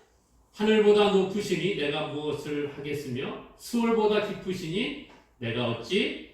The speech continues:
알겠느냐?" 그렇게 말합니다. 하나님의 오묘하심을 우리가 측량할 수 없다는 거예요. 하나님은 전능자가 되시기 때문에 우리가 그분을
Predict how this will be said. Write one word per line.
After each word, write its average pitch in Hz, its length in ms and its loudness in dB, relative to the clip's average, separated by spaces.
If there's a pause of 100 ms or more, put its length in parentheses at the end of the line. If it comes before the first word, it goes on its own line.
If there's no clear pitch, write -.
(260)
알겠느냐?" 110 840 -4 (460)
그렇게 233 240 0
말합니다. - 480 -10 (880)
하나님의 254 960 -2
오묘하심을 240 840 4
우리가 226 420 -4
측량할 262 540 -6
수 190 180 -4
없다는 202 480 -4
거예요. - 300 -14 (220)
하나님은 233 440 4
전능자가 220 760 0
되시기 208 400 2
때문에 214 800 -2
우리가 220 360 4
그분을 226 640 0